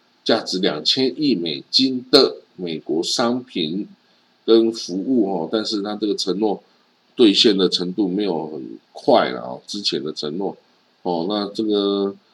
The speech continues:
哦，他们还讨论了要怎么样解决全球能源供应的问题啊。那还有这个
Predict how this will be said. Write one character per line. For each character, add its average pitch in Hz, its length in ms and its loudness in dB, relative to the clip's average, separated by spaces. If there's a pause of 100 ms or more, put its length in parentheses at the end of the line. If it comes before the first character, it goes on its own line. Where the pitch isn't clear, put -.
(360)
哦， 90 400 -4 (100)
他 104 140 -6
们 104 120 -4
还 98 120 -4
讨 95 220 0
论 113 160 6
了 107 180 4
要 113 180 6
怎 90 200 -4
么 90 120 -2
样 113 220 2 (460)
解 80 160 -2
决 92 260 0
全 120 260 -4
球 92 220 -4
能 90 320 0
源 92 260 4
供 110 300 2
应 113 260 -4
的 85 120 -4
问 110 440 0
题 73 320 -6
啊。 78 300 -2 (480)
那 98 420 0
还 95 200 -6
有 87 260 0
这 - 120 -8
个 82 460 -2